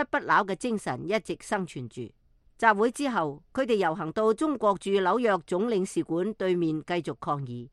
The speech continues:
人道主義中國創始人周峰所、守護台灣自由組織嘅汪彩奕、南蒙古人權信息中心執行主任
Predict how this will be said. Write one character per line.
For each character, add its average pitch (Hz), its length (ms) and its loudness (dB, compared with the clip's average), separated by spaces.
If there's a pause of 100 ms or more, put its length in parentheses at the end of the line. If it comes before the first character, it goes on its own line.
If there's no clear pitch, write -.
(400)
人 190 200 0
道 208 160 2
主 - 140 -6
義 240 260 0
中 247 240 -2
國 185 320 2
創 202 300 -2
始 208 100 -6
人 180 220 0
周 226 180 2
峰 208 200 -2
所、 139 320 -8 (440)
守 226 140 0
護 262 200 2
台 185 160 -2
灣 240 260 4
自 190 160 -8
由 165 200 0
組 185 240 0
織 269 220 -4
嘅 190 260 -2
汪 220 260 0
彩 180 140 -6
奕、 185 300 -2 (420)
南 190 240 6
蒙 202 260 0
古 233 140 0
人 214 240 0
權 175 180 -2
信 233 180 0
息 269 160 -4
中 269 220 -4
心 269 140 -2 (160)
執 294 180 0
行 160 200 -4
主 165 160 -8
任 196 440 0